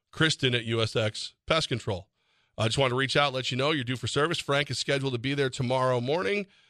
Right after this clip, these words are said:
Uh, he's gonna be here between this time and this time. If you have any questions or concerns, please feel free to text me back at this number," blah, blah, blah. All right.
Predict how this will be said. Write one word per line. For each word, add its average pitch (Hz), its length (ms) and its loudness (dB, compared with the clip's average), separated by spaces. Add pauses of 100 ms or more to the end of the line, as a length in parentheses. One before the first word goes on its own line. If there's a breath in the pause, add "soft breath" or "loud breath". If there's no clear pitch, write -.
(140 soft breath)
Uh, 110 120 0
he's 113 140 0
gonna 113 120 -2
be 113 160 -2
here 117 120 2
between 107 240 -2
this 117 140 0
time 107 200 -2
and 110 60 -4
this 151 140 0
time. 147 280 0
If - 320 -12
you 139 60 2
have 143 80 0
any 143 100 0
questions 147 360 0
or 113 40 -8
concerns, 170 400 -2
please 147 400 -6
feel 127 220 0
free 135 240 -4
to 110 80 -4
text - 340 -2
me 139 100 -2
back 113 300 0 (400 soft breath)
at 120 180 2
this 117 160 -4
number," 107 420 0 (180)
blah, 104 100 -4
blah, 95 80 -4
blah. 92 160 -14 (920)
All 330 80 4
right. 359 180 2